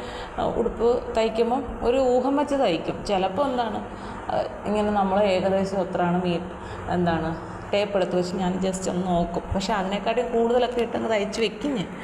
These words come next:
കാരണം കുറഞ്ഞാലാണ് പ്രയാസം, കൂടിക്കഴിഞ്ഞാൽ നമുക്ക് എന്തെങ്കിലും അഡ്ജസ്റ്റ് ചെയ്യാം. അവളുടെ ഉടുപ്പെല്ലാം ഞാൻ, ആ, വലിയ രീതിയിലാണ് തയ്ച്ച് വെച്ചിരിക്കുന്നത്. ഉം. അപ്പം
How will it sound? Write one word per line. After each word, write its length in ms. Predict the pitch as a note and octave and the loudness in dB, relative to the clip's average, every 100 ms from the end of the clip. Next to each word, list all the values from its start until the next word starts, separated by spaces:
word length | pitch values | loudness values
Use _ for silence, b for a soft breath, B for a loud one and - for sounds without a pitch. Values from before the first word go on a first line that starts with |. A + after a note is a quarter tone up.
| B B B G3 A3+ - | B B B 0 0 2
കാരണം 420 | G#3+ G#3+ B3 C4 - B B B - | 2 2 0 -2 -6 B B B 0
കുറഞ്ഞാലാണ് 760 | G#3 G#3+ A#3+ C#4 D#4 C#4 C4 G#3+ | 4 4 4 2 2 2 0 0
പ്രയാസം, 420 | F#3+ D#3 D3 D3+ | 2 2 0 -2
കൂടിക്കഴിഞ്ഞാൽ 760 | - D#3+ F3 G#3+ C4+ B3 A#3+ | -4 -2 0 0 0 0 0
നമുക്ക് 300 | A3 G#3 G#3 | 0 -2 -2
എന്തെങ്കിലും 480 | F3+ F3+ A3+ G#3 E3+ | 0 0 0 0 0
അഡ്ജസ്റ്റ് 480 | D3 D3+ D#3 - - | 0 0 -2 -2 -6
ചെയ്യാം. 160 | - - - B B - | -10 -10 -10 B B -2
അവളുടെ 340 | G3+ A3+ A#3+ | 0 2 4
ഉടുപ്പെല്ലാം 560 | A#3 A#3+ A#3+ A#3 B3 A#3+ | 4 4 2 2 2 2
ഞാൻ, 320 | A#3 A#3+ A#3+ B B B F3+ | 2 0 -4 B B B -2
ആ, 140 | - F3 | -2 0
വലിയ 320 | G3+ G#3+ C4 | 2 2 2
രീതിയിലാണ് 480 | B3+ A3+ A3 G3+ F#3+ | 2 0 0 0 2
തയ്ച്ച് 260 | G3+ - | 0 0
വെച്ചിരിക്കുന്നത്. 500 | E3 - - - - - - - - - - - | -4 -4 -6 -6 -6 -10 -12 -12 -8 -6 -6 -6
ഉം. 120 | A3+ A#3 - - - - | -6 -6 -8 -10 -12 -6
അപ്പം 180 | A3 | -4